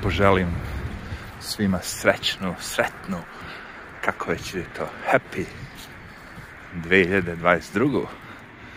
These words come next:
sa jelkama. <laughs> Sa mrtvim jelkama, kaj. E, ne, stvarno, ono,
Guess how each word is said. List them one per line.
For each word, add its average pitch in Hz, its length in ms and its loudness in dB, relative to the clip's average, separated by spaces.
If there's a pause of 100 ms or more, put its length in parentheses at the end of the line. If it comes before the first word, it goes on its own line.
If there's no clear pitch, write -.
(360)
sa - 180 -4
jelkama. 82 640 -2 (1080)
<laughs> - 800 -10
Sa - 260 4
mrtvim 117 480 6
jelkama, 101 640 4
kaj. 95 100 -2 (1400)
E, 104 380 4 (1800)
ne, 104 80 4
stvarno, 85 420 2
ono, - 180 -6